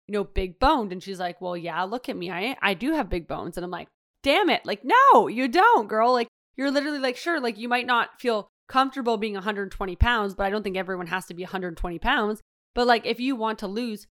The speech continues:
thirty pounds, you kinda have to believe you can do it. You know what I mean? Otherwise, you're gonna keep being like, "Oh, what's the point?" Every time something comes up and you feel off track, you're like, "What's the point? I can't do it.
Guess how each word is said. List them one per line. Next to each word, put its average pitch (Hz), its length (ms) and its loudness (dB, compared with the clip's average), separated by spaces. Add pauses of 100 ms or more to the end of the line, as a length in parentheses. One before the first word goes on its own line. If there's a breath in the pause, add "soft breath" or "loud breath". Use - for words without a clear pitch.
(180)
thirty 220 260 4
pounds, 202 480 2
you 196 60 -10
kinda 254 200 -2
have 220 100 -2
to 202 80 -4
believe 180 300 -4
you 175 80 -6
can 165 180 -8
do 202 160 4
it. - 140 -2
You 180 100 -4
know 196 60 0
what 190 120 0
I 180 40 -4
mean? 214 260 -4 (260)
Otherwise, 220 540 2
you're 208 80 -4
gonna 196 200 -6
keep 202 180 -10
being 196 180 -8
like, 185 160 -8
"Oh, 247 120 0
what's 196 220 -4
the 190 100 -10
point?" 240 320 2
Every 196 200 -4
time 208 180 -8
something 196 260 -6
comes 185 220 -8
up 254 200 0
and 202 100 -4
you 185 80 -6
feel 180 180 -6
off 170 160 -6
track, 262 300 -2
you're 170 100 -8
like, 170 120 -10
"What's 175 200 -10
the 185 80 -10
point? 285 280 -4 (300)
I 208 100 -4
can't 196 300 0
do 254 180 2
it. 269 160 2